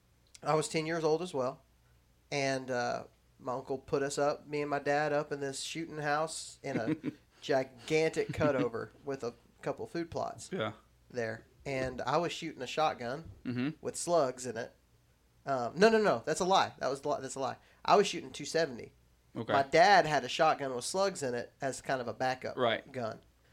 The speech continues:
Speaker 1: And, um, I hadn't, we had never used deer calls. We never used grunts in
Speaker 2: Yeah.
Speaker 1: any of the times we'd ever been invited. We didn't get to hunt very much, so
Speaker 2: Right.
Speaker 1: we didn't have a whole lot of hunting stuff.
Speaker 2: Yeah.
Speaker 1: You know? And, uh,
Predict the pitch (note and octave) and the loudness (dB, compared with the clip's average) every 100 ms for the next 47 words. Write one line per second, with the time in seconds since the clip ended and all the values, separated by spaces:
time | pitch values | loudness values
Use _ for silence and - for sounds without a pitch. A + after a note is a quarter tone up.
0 | _ _ _ D3+ D3 C#3+ C3+ C3 - - | _ _ _ 2 4 4 2 -2 -12 -4
1 | C#3 C3 B2 A#2 A2+ _ _ _ _ _ | 0 0 0 -6 -14 _ _ _ _ _
2 | - - _ E3 F#3+ F3+ A3 F3 F3+ F#3 | -20 -20 _ 2 2 2 0 0 -2 -2
3 | F#3 - D3 D#3+ A2+ G#2+ B2 - C#3 D3 | -6 -4 -4 -2 -6 -6 -10 -10 -8 -8
4 | D3+ C3+ - B2 B2 A#2 - - B2+ A2+ | -8 -10 -8 -6 -4 -4 -8 -4 -2 0
5 | C3+ B2 - B2+ C3 C3 B2 B2 A#2+ A#2 | -2 -6 -4 -6 -6 -6 -6 -6 -8 -6
6 | A#2+ B2 A#2+ - _ _ - - G#3+ B3 | -4 -4 -4 -8 _ _ -20 -4 0 2
7 | G3 G3 D3 F#3 - D3+ C#3+ C3 C#3 C3+ | 4 2 2 0 0 0 0 0 -2 2
8 | A2+ G3 E3+ F3 D3+ D#3 D3+ D3 A#2 - | 2 4 2 0 2 2 2 2 -2 -10
9 | _ _ _ - C#3 F#3+ A3 - A2 G#2 | _ _ _ -8 -6 -4 -6 -6 -6 -8
10 | - A#2 G#2+ - _ - C3+ B2 D3+ - | -4 -2 -2 -8 _ -8 -4 -4 -6 -10
11 | _ _ _ _ D#3 D#3 D3+ C#3+ C3 B2+ | _ _ _ _ 2 4 4 2 0 -6
12 | - C#3+ C#3 B2 A#2+ | -8 2 2 4 0